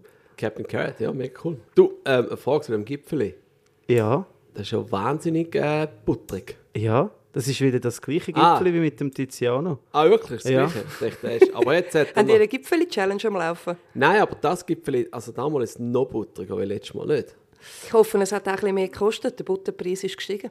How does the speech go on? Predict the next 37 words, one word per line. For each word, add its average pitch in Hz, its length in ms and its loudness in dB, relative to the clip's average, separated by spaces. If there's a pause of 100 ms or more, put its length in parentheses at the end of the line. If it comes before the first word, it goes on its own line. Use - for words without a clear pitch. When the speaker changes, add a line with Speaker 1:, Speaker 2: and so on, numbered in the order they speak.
(100)
Speaker 1:
Ist - 140 -8
er 165 60 4
Speaker 2:
Äh, - 40 6
Speaker 1:
gestiegen? 147 200 2
Speaker 2:
ja, 151 160 6
ja, 190 160 8
es 131 140 2
ist, 143 140 -2
äh, 143 180 4
es 127 80 -2
ist 247 220 0
Speaker 1:
Uh. 151 120 6
Speaker 2:
schon 160 180 2
ein, 156 240 2
äh, 156 40 -2
Premium-Gipfeli, 156 920 0
muss 123 120 0
man 131 120 2
sagen. 117 520 0
Ähm, 127 460 2
aber 127 180 4
der 143 140 -2
Tiziano 151 520 4
hat 156 180 4
ja 143 60 2
gesagt, 143 480 -2
gehabt, 139 220 0
wie, 135 100 -4 (380)
das 135 200 -8
ist - 160 -8
gerade 139 320 0
in 135 80 -4
der 131 80 -2
Nähe 127 200 2 (160)
dort 127 320 0
beim, 113 220 -4
ähm, 110 600 -2